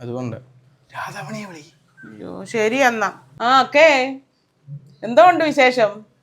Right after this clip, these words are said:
Speaker 2: എല്ലാം ഉണ്ടാക്കിയോ? ഇലയൊക്കെ ഇട്ടോ? എന്നിട്ട് ഞങ്ങൾ അങ്ങോട്ട് വരുവാ, ഓക്കേ. ഏ, ഇങ്ങോട്ട് വരുന്നെന്നോ? ഇങ്ങോട്ട് വരുവാന്നേ, ഇവിടെ വെച്ച് എല്ലാവർക്കും ഊണ് കഴിക്കാവുന്നു.
Speaker 1: ആ, അടിപൊളി.
Speaker 2: അയ്യോ, ശരി എന്നാ.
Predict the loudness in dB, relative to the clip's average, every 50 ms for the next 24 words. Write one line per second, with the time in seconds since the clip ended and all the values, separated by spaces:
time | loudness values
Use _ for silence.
0 | _ _ _ _ _ _ _ -12 -6 0 2 4 4 4 4 4 2 2 2 0
1 | 2 4 4 4 4 2 2 2 2 4 4 4 4 4 0 0 0 2 4 4
2 | 4 4 2 -2 -10 _ _ _ _ _ _ -2 0 2 4 4 2 2 2 2
3 | 2 2 2 2 4 4 4 4 4 4 4 4 4 4 4 2 2 2 -2 -8
4 | -18 -20 _ _ _ _ _ _ _ _ _ -20 -20 _ _ _ _ -6 2 4
5 | 4 6 4 2 -2 -6 _ _ _ _ _ _ _ _ _ _ _ _ -20 _
6 | _ _ _ _ -2 2 2 4 4 4 4 4 4 2 2 2 0 0 -2 -4
7 | -8 -8 -10 -14 -18 -20 -20 _ -18 -10 -6 -4 -2 0 2 4 4 4 4 4
8 | 2 2 4 4 2 2 4 4 4 4 4 2 0 0 0 2 4 4 4 4
9 | 2 -2 -4 -4 -4 -2 -2 -2 -4 -4 -2 -2 -2 -2 -2 -4 -6 -8 -10 -12
10 | -14 -16 -16 -18 -18 -18 -20 -20 -20 _ -16 -12 -10 -10 -8 -8 -8 -8 -8 -6
11 | -8 -8 -8 -8 -6 -2 0 2 2 2 2 2 2 2 4 4 2 2 2 0
12 | -4 -6